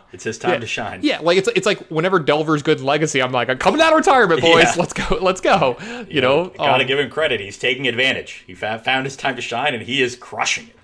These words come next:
Speaker 2: And this is, yeah, and this is not me saying this is the only time he's good,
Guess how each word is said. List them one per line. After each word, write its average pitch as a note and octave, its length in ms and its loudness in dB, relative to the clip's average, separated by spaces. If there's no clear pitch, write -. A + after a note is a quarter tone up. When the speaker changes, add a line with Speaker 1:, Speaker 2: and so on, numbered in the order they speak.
Speaker 2:
And F#3+ 120 0
this A3 140 -2
is, G3+ 160 -6
yeah, G3+ 160 0
and D3 140 -2
this G3+ 120 0
is B3 120 -4
not A#3+ 200 0
me G3+ 120 0
saying E3+ 220 0
this C3+ 140 -2
is D3 60 -6
the C3 120 -2
only A#2+ 160 -2
time G#2+ 180 -6
he's G2+ 100 -16
good, G#2 300 -16